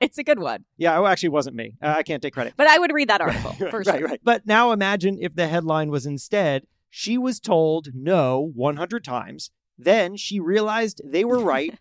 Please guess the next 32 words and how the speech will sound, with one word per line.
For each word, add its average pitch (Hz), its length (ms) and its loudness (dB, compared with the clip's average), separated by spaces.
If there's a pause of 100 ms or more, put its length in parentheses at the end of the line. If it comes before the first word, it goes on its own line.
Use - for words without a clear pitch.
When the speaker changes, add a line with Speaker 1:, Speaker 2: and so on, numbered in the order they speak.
(140)
Speaker 1:
<laughs> - 160 -20
Speaker 2:
gave 220 300 2
up, 165 220 2 (240)
did 233 220 -2
something 233 340 0
else, 143 360 0 (160)
and 185 180 0
is 175 140 -4
now 156 180 0
perfectly 143 460 -4
happy." 110 260 -8 (320)
Speaker 1:
<laughs> - 120 -8 (500)
I, 156 240 -8
no, 131 340 -14
not 147 240 -12
as 139 120 -14
good. - 120 -18 (220)
Wouldn't 190 280 -6
read - 180 -14
that. - 180 -14 (120)
Speaker 2:
No. 202 220 6 (420)
<laughs> 214 80 -12 (640)
Right. 160 160 2
That 180 140 2
one 185 100 2
doesn't 165 200 0
get 151 120 0
a 143 40 -2
lot 135 120 0
of 127 80 -6
shares 127 320 -4
on 117 140 -8